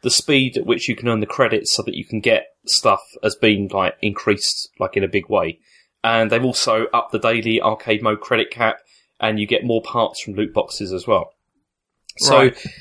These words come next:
Speaker 1: this, I mean, obviously this doesn't solve the underlying problem with the loot boxes in the game, but they've just changed the system so that it's perhaps more palatable to peop-, towards people, I think.
Speaker 2: And, and what's the reaction been like? Have you seen any reaction to it?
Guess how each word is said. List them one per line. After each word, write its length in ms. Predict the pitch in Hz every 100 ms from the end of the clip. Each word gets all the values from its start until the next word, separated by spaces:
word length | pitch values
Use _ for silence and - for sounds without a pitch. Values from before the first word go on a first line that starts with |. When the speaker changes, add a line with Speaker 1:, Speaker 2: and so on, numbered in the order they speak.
| - _ _
Speaker 1:
this, 480 | 165 160 - - -
I 60 | 131
mean, 140 | 139
obviously 320 | 143 143 -
this 200 | 127 135
doesn't 300 | - 135 127
solve 320 | - 127 120 113
the 100 | 117
underlying 480 | 117 117 107 107
problem 500 | 104 127 110 107 101 -
with 160 | 117
the 80 | -
loot 180 | 110 101
boxes 380 | - - 113 98
in 80 | 98
the 80 |
game, 360 | 101 135 95 101 _ _ _
but 200 | 113 104
they've 160 | 113 110
just 220 | 120 -
changed 260 | 120 101 104
the 40 |
system 360 | - - - -
so 160 | - 95
that 140 | -
it's 300 | - - - -
perhaps 320 | 107 - -
more 140 | 101
palatable 400 | 104 101 - - 98
to 80 |
peop-, 320 | - - - -
towards 240 | 101 -
people, 380 | - - - - -
I 60 | -
think. 200 | - - _ _ - - - - _ -
Speaker 2:
And, 240 | 143 143
and 280 | - 151 151 - 147
what's 240 | 165 165 -
the 80 | 147
reaction 480 | 156 156 - 135
been 140 | 127 127
like? 240 | 120 -
Have 120 | 135
you 80 | 143
seen 240 | 131 139 131
any 160 | 131
reaction 460 | 131 139 - - 117
to 160 | -
it? 80 | -